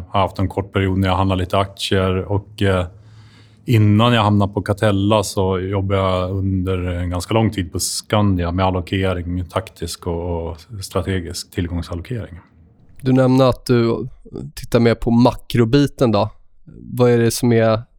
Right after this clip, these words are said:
Speaker 2: så att säga, det viktigaste för dig när du ska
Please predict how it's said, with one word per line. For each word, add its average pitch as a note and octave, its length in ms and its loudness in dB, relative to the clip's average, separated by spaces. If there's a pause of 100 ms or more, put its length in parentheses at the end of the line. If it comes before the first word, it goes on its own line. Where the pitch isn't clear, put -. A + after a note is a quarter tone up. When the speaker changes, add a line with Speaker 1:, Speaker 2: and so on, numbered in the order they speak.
(120)
Speaker 2:
så - 140 -6
att A#2 60 -6
säga, A2 200 2
det A2+ 100 0
viktigaste A#2 600 0
för A#2+ 120 -2
dig B2 260 4
när A2 140 4
du G#2+ 120 0
ska G#2+ 360 0